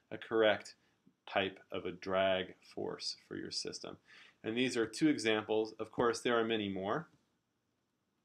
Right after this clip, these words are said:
You know, uh, so we could also say, look at, um, look at F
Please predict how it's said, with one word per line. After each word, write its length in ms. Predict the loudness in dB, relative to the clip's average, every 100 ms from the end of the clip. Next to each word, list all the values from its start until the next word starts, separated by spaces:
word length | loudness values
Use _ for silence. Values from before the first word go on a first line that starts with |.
| _ _ _ _
You 120 | -2
know, 260 | 2 2 0 0
uh, 180 | 0
so 240 | 0 4 4
we 120 | 4
could 180 | 2 4
also 320 | 4 2 -2
say, 400 | 0 0 2 0
look 240 | -2 -2
at, 220 | -2 -2 -6 _ -10
um, 280 | -8 -10 -14 _ _ _ _ _ _ _ _ _ -2
look 200 | 0 4
at 280 | 4 4 -8 _ _ _ _ _
F 420 | 6 6 6 -8